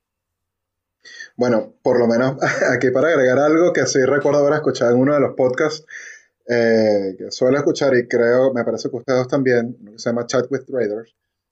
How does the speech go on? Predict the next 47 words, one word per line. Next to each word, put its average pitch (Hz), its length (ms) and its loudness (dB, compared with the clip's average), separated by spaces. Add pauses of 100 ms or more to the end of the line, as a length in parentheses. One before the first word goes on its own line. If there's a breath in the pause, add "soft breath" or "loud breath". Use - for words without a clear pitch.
(240)
En 110 400 -4
Chat 135 160 -2
with 147 120 -2
Traders 139 400 0
había 131 200 2
una 156 100 -2
entrevista 170 500 -2
que 117 640 2
le 107 460 -4
consultaban 160 680 -4
a 196 80 2
uno 190 140 4
de 190 60 4
los 185 80 -2
traders, 139 320 2
no 113 80 -4
recuerdo 131 280 -2
cuál 143 140 0
era, 113 180 -2 (520)
en 120 320 2
cuanto 120 320 2
al 110 80 0
backtesting. 110 640 -4 (560)
Y 127 380 2
sí 127 180 -4
sé 123 220 0
que 143 80 0
ahí 139 100 2
se 135 120 -2
extendieron 127 420 0
bastante, 135 580 0
sé 131 240 0
que 135 100 0
es 127 60 2
un 135 200 2
tema 139 320 0
como 143 200 0
que 120 120 0
termina 113 340 -2
siendo 131 220 -2
un 127 60 -8
poco 139 200 -6
engorroso, 123 400 -2
como 120 180 -6
tú 120 80 -10
lo 117 100 -4
comentaste, 131 500 -4